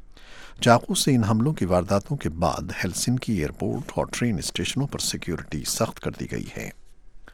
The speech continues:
ادھر روس کے عہدیداروں نے بتایا ہے کہ سائبیریا کے شہر سرگت میں ایک شخص نے سڑک پر چلتے ہوئے لوگوں کو چاقو سے حملے کر کے زخمی کر دیا۔ ہفتے کے روز اس حملے میں آٹھ افراد زخمی ہو گئے۔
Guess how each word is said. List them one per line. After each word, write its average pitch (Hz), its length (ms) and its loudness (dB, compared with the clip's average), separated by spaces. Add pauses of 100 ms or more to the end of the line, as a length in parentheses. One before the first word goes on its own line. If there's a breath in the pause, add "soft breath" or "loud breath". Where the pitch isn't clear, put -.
(540 loud breath)
ادھر 143 180 8
روس 151 300 4
کے 156 100 4
عہدیداروں 135 400 8
نے 165 60 6
بتایا 107 380 6
ہے 131 80 4
کہ - 140 -4
سائبیریا 101 560 2
کے 113 120 -6
شہر 87 400 -2
سرگت 107 640 -2
میں 73 120 -2
ایک 64 240 -6
شخص - 400 -2
نے - 220 -8
سڑک 117 340 0
پر 98 80 0
چلتے 95 400 0
ہوئے 107 160 4
لوگوں 80 340 0
کو - 260 -4 (420 loud breath)
چاقو 107 360 4
سے - 180 -2
حملے 82 280 0
کر - 180 -2
کے 78 140 -4
زخمی 82 340 -2
کر 71 120 -6 (120)
دیا۔ - 220 -4 (960 loud breath)
ہفتے 175 220 6
کے 165 120 2
روز 139 440 2
اس - 240 2
حملے 127 240 4
میں 92 120 0
آٹھ 82 320 4
افراد 73 340 0
زخمی - 340 -4
ہو - 100 -8
گئے۔ - 240 -6